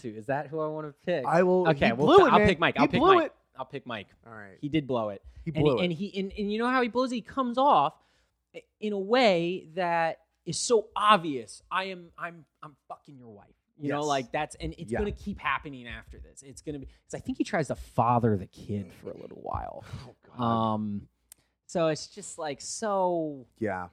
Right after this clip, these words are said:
Speaker 1: so not
Speaker 2: It's, it's a fucking C plot that nobody gives a shit about.
Speaker 1: But it's one of my more <laughs> interested plots of the season.
Speaker 2: Well.
Speaker 1: It's like you said, the whole, the
Speaker 2: Yeah,
Speaker 1: whole
Speaker 2: the
Speaker 1: thing.
Speaker 2: tick,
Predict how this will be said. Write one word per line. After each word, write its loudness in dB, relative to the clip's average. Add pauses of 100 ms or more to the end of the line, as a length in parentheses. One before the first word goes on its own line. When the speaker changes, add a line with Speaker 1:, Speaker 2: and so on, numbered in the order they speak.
(440)
Speaker 1:
so -10
not -12 (140)
Speaker 2:
It's, 4
it's -4
a 2
fucking -4 (140)
C -6
plot -6
that -8
nobody -4
gives -12
a -18
shit -18
about. -18 (960)
Speaker 1:
But 6
it's 0
one 0
of -2
my 0 (120)
more -4
<laughs> -20
interested 0
plots -2
of -6
the -6
season. -12
Speaker 2:
Well. -8
Speaker 1:
It's -16
like -6
you -8
said, -6
the -6
whole, -6 (540)
the 4
Speaker 2:
Yeah, 4
Speaker 1:
whole 0
Speaker 2:
the 4
Speaker 1:
thing. -6
Speaker 2:
tick, 0